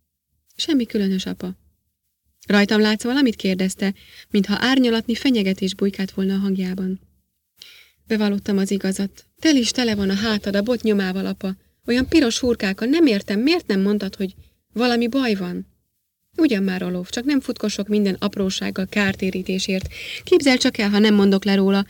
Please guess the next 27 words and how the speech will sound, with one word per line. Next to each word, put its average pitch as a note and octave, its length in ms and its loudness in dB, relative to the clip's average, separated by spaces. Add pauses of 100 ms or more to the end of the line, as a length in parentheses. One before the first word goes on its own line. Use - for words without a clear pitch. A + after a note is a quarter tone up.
(260)
Egész G#3+ 300 4
délután G#3+ 420 4
az A3+ 100 0
orvosnál G#3 480 0
ülhetnék, G#3 480 0
és G3 140 0
várhatnám, G3+ 520 0
hogy C4 140 0
látleletet F#3+ 600 0
vegyenek F#3 380 -2
rólam. F#3 400 -2 (340)
Oda A3 200 0
lenne G#3+ 220 0
a B3 40 -2
mai G#3 200 0
fürdés." F#3 600 -4 (1500)
"És - 80 -6
mit A#3+ 160 0
kapnék G3+ 340 -2
érte G3+ 220 -2
cserébe?" F#3+ 520 0 (420)
"Pár C4+ 200 2
fillért, F#3 640 -2
mert G3 160 2
nehogy B3+ 300 4
azt G#3 180 -2
hidd, G3 220 -2